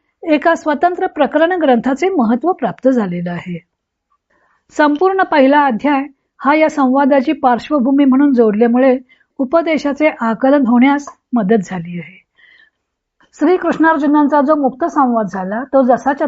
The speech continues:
तसा ध्वनिमुद्रित केल्याप्रमाणे उपलब्ध नाही,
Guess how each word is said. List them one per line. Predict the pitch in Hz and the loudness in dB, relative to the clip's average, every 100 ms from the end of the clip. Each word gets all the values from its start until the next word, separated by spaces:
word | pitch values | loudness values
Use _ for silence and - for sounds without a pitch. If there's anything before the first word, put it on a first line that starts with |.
| 240 | -4
तसा | 214 220 285 _ _ _ - | -4 -6 -6 _ _ _ 0
ध्वनिमुद्रित | 226 285 370 381 349 370 - | 2 2 2 -2 0 -2 0
केल्याप्रमाणे | 294 247 254 254 220 220 269 381 | 2 2 2 0 0 -2 -4 -2
उपलब्ध | 240 226 220 202 214 | -4 0 0 0 -2
नाही, | 196 151 | -4 -8